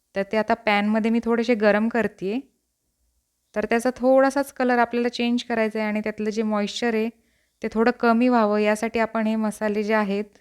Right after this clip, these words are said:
अ, जे ड्राय, अ, इन्ग्रेडियंट ते थोडेसे भाजून घेणार आहे पॅनमध्ये,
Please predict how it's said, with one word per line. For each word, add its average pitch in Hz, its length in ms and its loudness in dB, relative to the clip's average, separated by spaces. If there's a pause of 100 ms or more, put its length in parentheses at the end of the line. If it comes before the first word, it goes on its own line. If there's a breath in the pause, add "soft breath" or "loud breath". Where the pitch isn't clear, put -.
(220)
अ, 185 240 -6
जे 202 200 -2
ड्राय, 202 380 2 (200)
अ, 180 140 -6 (600)
इन्ग्रेडियंट 208 680 0
ते 233 120 -4
थोडेसे 226 300 -2
भाजून 208 400 2
घेणार 208 300 2
आहे 214 140 -2
पॅनमध्ये, 185 760 -4